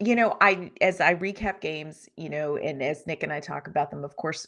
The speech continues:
you know, we care about the games and we're passionate about the sport. But you try not to get super emotionally involved. But this one was like, "Okay, come on, man." Like, Tuesday night was supposed to be the bounce back game, the Stella get your groove back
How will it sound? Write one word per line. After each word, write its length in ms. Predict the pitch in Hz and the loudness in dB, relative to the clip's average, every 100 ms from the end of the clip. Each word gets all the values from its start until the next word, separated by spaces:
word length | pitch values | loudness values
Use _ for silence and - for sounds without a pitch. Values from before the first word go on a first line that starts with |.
| - | -10
you 160 | 156 | -8
know, 120 | 143 | -4
we 100 | 139 | -4
care 460 | 147 - 147 143 - | -2 2 6 6 4
about 300 | 147 139 139 | 4 4 4
the 60 | - | 0
games 420 | 135 135 139 151 | -2 0 -2 -4
and 100 | 143 | -2
we're 80 | 143 | -2
passionate 560 | - 127 - 160 143 | 0 -2 -2 0 0
about 240 | 139 143 135 | 4 2 2
the 80 | 156 | -4
sport. 560 | - - 135 139 - - - - - - _ _ - - | -8 -2 0 0 -2 -16 -16 -14 -16 -18 _ _ -12 6
But 160 | 214 | 8
you 100 | 208 | 8
try 300 | 254 277 269 | 4 6 6
not 260 | 262 208 240 | 6 2 2
to 80 | 233 | 0
get 220 | 190 - | 0 -2
super 400 | - 190 185 185 | 0 0 2 4
emotionally 560 | 180 165 165 - 180 175 | 4 2 -2 -4 -2 -2
involved. 420 | 156 160 156 - | 0 2 2 0
But 220 | 175 - | -4 0
this 320 | - 240 - | 0 0 -4
one 220 | - 403 359 | -2 0 2
was 220 | 285 - | -2 0
like, 300 | 165 160 - | 0 0 -2
"Okay, 260 | 208 214 180 | -6 -2 -4
come 240 | - 214 | -2 0
on, 260 | 208 202 147 | 2 0 -2
man." 320 | 143 139 139 | -6 -10 -6
Like, 340 | 143 135 135 - - | -2 -2 -4 -16 -6
Tuesday 500 | - 285 294 220 190 | 2 2 6 6 8
night 220 | 165 139 | 8 6
was 140 | 170 | 4
supposed 300 | - 175 175 | 0 -2 0
to 60 | 170 | 0
be 120 | 170 | 0
the 80 | 135 | 2
bounce 360 | 127 151 143 - | 6 6 4 0
back 300 | 147 143 - | 2 2 0
game, 300 | 156 147 156 | -2 -2 0
the 220 | 156 147 - | -2 -2 -14
Stella 400 | - - 185 180 | 2 8 8 8
get 240 | 180 175 | 2 0
your 80 | 170 | -6
groove 340 | 160 139 139 | -2 -2 0
back 420 | - 151 139 - | 2 2 2 -6